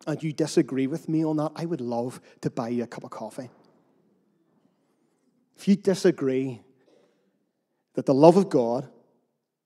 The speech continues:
experienced in your life is better than life itself, I'll buy you a cup of coffee, maybe even a scone or a bun,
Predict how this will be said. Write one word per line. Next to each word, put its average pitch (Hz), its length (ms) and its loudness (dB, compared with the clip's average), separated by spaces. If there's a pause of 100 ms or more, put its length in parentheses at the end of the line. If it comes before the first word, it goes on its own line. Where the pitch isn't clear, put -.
(100)
experienced 196 720 8
in 202 100 8
your 190 160 4
life 127 440 -6 (500)
is - 80 -16
better 208 420 4
than 156 300 4 (300)
life 147 260 0
itself, - 540 -8 (640)
I'll 180 100 0
buy 156 140 2
you 139 140 0
a - 20 -6
cup - 180 -12
of - 60 -18
coffee, 107 340 -10
maybe 170 280 4
even 143 180 4
a 127 180 -2
scone 120 560 -4
or 120 80 -4
a 113 60 -4
bun, 117 320 -2